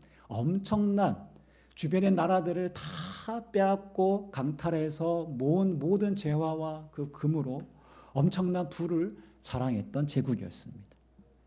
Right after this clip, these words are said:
최고의 권력 속에 화려했고 온갖 부귀 영화를 누리던 그들이었습니다. 결코 그들은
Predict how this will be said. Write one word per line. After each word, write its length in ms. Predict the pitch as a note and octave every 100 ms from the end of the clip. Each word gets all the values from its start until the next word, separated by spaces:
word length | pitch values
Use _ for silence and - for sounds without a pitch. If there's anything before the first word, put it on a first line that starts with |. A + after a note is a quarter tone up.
| _ - _
최고의 680 | - B3+ B3 G#3 A3 G#3+
권력 500 | G#3+ F3+ G3 F#3 - - - -
속에 380 | - G#2+ G2 - - _ _
화려했고 640 | - E3+ C#3+ G#2+ - - -
온갖 420 | D3+ F3 F#3 F3+
부귀 260 | D#3 D3 D3+
영화를 380 | A#2+ A#2 A#2
누리던 1400 | A2 A2+ G2+ F#2 F2+ _ _ _ _ _ _ _ - E3+ D3
그들이었습니다. 640 | C3+ F3 F3+ - - - - _ _ _ _ _ _
결코 280 | B2+ B2 D#3+
그들은 500 | E3 E3+ F3+ F#3+